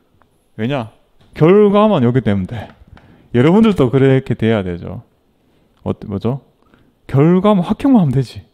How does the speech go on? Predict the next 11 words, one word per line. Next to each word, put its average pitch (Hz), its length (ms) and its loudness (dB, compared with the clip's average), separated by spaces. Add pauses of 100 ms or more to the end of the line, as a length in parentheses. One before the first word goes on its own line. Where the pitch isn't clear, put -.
(300)
그게 160 260 -2
뭐 147 260 2 (260)
어떻게 214 340 0
가도 139 200 0
중요한 131 320 4
건 131 100 2
아니잖아요. 101 280 -2
불법적인 175 600 0
것만 90 180 -4
아니면. 92 320 -8 (920)
내가 135 380 2